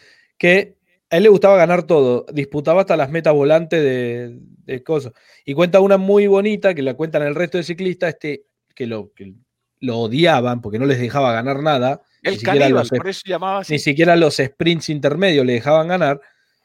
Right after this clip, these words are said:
Speaker 1: y dice que sale, de pronto vio una pancarta, salió, sprintó,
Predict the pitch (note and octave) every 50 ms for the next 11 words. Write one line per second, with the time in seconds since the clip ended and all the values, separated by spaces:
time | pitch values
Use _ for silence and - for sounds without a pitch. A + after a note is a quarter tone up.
0 | _ _ _ _ E3+ E3 E3 D#3+ D3+ F3+ F3+ - - F#3 D#3+ D#3+ D3+ C#3 - -
1 | F3 F#3+ G3+ G3 F#3 F#3+ G3+ F#3 D3+ C#3 - E3+ F3+ F3 D#3 E3+ D#3+ E3+ F#3 F#3
2 | F3+ F3 F#3 F#3 F#3 F3+ G#3+ G3 F#3 F3 - D#3+ - - B2+ B2 D#3 F#3 G3 F#3
3 | E3+ C3 - - D3+ D3+ C#3+ D3 C#3 C#3+ A3 A3 G#3 G#3 A3+ B3 B3